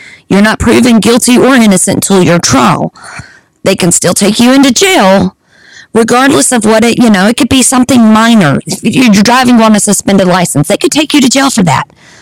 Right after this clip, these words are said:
Hold you in jail. Does that seem like you're innocent? You gotta go pay money to get out. I mean, really. So Ghislaine Maxwell can just sit her little butt in jail and, and deal with it. Um,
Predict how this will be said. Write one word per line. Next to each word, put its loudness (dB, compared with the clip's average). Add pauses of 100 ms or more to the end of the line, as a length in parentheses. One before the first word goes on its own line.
(140)
Hold 0
you 0
in 4
jail. 2 (640)
Does -2
that 0
seem 0
like -2
you're 0
innocent? 0
You 0
gotta -2
go 0
pay 0
money 2
to 0
get 0
out. 2
I 4
mean, 2
really. 0 (260)
So 0
Ghislaine 0
Maxwell 0
can 0
just -4
sit -2
her 0
little 2
butt 0
in 2
jail 0
and, 2
and 2
deal 0
with -4
it. -16 (800)
Um, 0